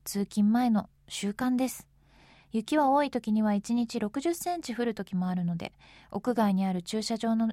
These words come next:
車にたどり着くのも一苦労。可愛いブーツを履きたい気持ちを抑え、長靴を履き、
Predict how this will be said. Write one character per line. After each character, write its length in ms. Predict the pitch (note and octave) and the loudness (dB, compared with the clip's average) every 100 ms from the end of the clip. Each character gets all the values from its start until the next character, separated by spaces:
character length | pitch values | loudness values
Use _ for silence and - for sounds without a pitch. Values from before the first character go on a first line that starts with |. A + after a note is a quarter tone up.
| - | -4
車 360 | - A#3 C#4 C#4 | -2 0 0 -2
に 100 | C4+ | -2
た 140 | B3 | -2
ど 100 | C4 | 0
り 100 | C#4 | -2
着 80 | - | -4
く 140 | - | -2
の 100 | A3 | 0
も 200 | A#3+ C#4 - | 0 -2 -4
一 220 | - A3+ | -8 -6
苦 120 | - | -2
労。 180 | G3+ - _ _ _ - - _ | -2 -4 _ _ _ -20 -20 _
可 180 | - A3 | -2 0
愛 180 | D4 F4+ | 2 0
い 40 | |
ブ 120 | B3 | -2
ー 40 | A3+ | -2
ツ 140 | - | -2
を 40 | F3+ | -6
履 140 | E3+ | -6
き 100 | - | -8
た 120 | A3+ | -6
い 60 | G#3+ | -6
気 140 | - | -2
持 80 | G#3 | -2
ち 140 | - | -2
を 40 | G3+ | -6
抑 300 | F#3+ - A#3 | -6 -2 -2
え、 100 | - _ _ | -2 _ _
長 260 | F3+ F3+ F3 | 0 2 2
靴 240 | F3 - | -2 -4
を 40 | E3+ | -6
履 140 | F3 | -6
き、 240 | E3+ F3 | -6 -8